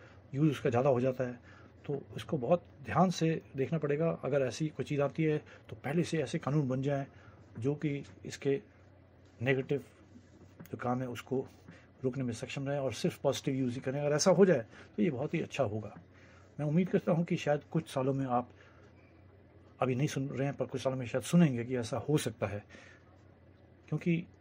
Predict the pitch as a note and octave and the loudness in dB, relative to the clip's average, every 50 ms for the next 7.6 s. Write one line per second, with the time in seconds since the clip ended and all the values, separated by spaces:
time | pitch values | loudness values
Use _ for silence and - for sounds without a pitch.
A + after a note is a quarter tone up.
0 | - - - - - - C#3+ B2 C#3 D3 C#3+ D3 D3 - - B2+ B2 - C#3 C3 | -20 -20 -10 -4 -4 -2 0 0 0 2 2 0 0 -2 -4 -6 -4 -4 -4 -4
1 | - - B2 - D3 C#3 C3+ - - - - - - - B2 C3 C#3 C#3 C#3 C3+ | -6 -6 -6 -4 -4 -4 -4 -6 -12 -18 -20 -20 -10 -4 0 2 4 4 4 2
2 | B2+ A2 - - C#3+ C3 - - D3 C3 C#3 C#3 C#3 C#3 C3 A#2+ - - - - | 0 0 0 0 0 0 0 -2 -4 -2 -2 -4 -4 -6 -8 -10 -12 -18 -20 -20
3 | - - - - - - C3 B2+ B2 A#2 - - - - - - - - - - | -20 -20 -20 -20 -10 -6 -4 -2 -2 -4 -6 -12 -20 -20 -20 -20 -20 -20 -20 -20
4 | - - - A#2+ B2+ C#3 D#3 D#3 E3 E3 D#3 D3 - - D3+ C#3 B2+ D3+ C#3 C3 | -18 -12 -8 -4 -2 0 2 2 2 2 0 0 -2 -2 -4 -4 -4 -4 -6 -6
5 | B2 - - - - - - - - - - - - - - - - - - B2+ | -8 -12 -20 -20 -20 -20 -20 -20 -20 -20 -20 -16 -16 -16 -16 -16 -18 -6 -2 0
6 | C#3+ D3 - - - C3+ A#2 C3+ C3+ D3 D3+ C#3 C#3+ B2+ A2 A2 C3+ D3 D3+ E3 | 0 0 -2 -8 -4 2 4 6 6 6 6 4 2 0 0 -2 -4 -4 -6 -6
7 | - - - - - - B2+ A#2 B2 C#3 - | -8 -12 -18 -20 -16 -12 -4 0 2 2 0